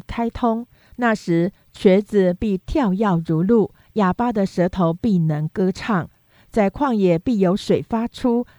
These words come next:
在沙漠必有河涌流。发光的沙要变为水池，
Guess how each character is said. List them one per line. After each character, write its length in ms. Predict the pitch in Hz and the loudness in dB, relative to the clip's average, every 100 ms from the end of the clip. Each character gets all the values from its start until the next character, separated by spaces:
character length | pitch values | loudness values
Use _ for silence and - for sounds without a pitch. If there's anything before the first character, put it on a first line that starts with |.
| - | -4
在 240 | 208 175 | 0 0
沙 260 | 180 214 196 | 0 0 0
漠 340 | 202 196 - - | 2 0 -2 -2
必 160 | 285 | -2
有 180 | 196 175 | 0 0
河 380 | - - 170 170 - | -2 -2 2 2 2
涌 260 | 208 160 | 0 0
流。 400 | 151 160 139 147 - _ _ _ _ - | -2 -4 -2 -4 -6 _ _ _ _ -2
发 180 | 214 202 | 0 2
光 220 | 202 196 | 0 0
的 100 | 175 | -2
沙 320 | - 190 180 | 0 0 0
要 180 | - 185 | 0 -2
变 260 | 170 277 214 | 0 0 0
为 160 | 170 | 0
水 240 | 185 - 160 | 0 0 -2
池， 480 | - - 170 156 | -4 -6 -2 -2